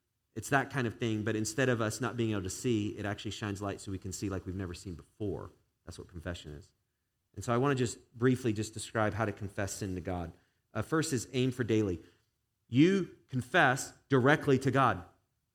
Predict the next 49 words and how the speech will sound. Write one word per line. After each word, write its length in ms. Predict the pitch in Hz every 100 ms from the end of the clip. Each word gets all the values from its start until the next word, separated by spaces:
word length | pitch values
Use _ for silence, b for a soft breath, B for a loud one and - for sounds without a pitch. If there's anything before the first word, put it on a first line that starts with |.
| _
The 60 | 117
scriptures 360 | - 165 - 135
say 80 |
you, 200 | 156 127 135
you 100 | 151
don't 120 | 160
need 140 | 160
to 60 | 151
go 120 | 156
to 100 | 135
anyone 320 | 151 143 135
else. 440 | 135 131 98 - - _ _ _ _ _ _ _ _ _
Now, 120 | 131
there 100 | 139
may 120 | 143 190
be 140 | 160
times 360 | - 156 147 135
that 100 | 131
you 100 | 139
need 200 | 156 160
to 280 | 160 135 117 - _ _
confess 460 | 127 113 127 104 -
to 120 | -
others, 240 | 107 95
and 80 | 101
I'll, 120 | 98 -
I'll 100 | 104
talk 200 | - 107
about 160 | 101
that 120 | 92 64
in 60 |
a, 40 | 73 _
in 60 | 98
a 40 |
moment. 280 | 98 95 87
But 200 | 117 - - _
it 100 | 127
begins, 580 | 127 123 185 151 113 - - _ -
open 240 | 139 -
and 80 | 143
honesty 300 | 135 127 -
begins 500 | 98 110 120 110 -
with 160 | 104 95
God. 200 | 104 98
And 60 |
so 240 | 95 117 107 -
just 160 | 156 156
aim 200 | 160 160
for, 420 | 160 147 127 -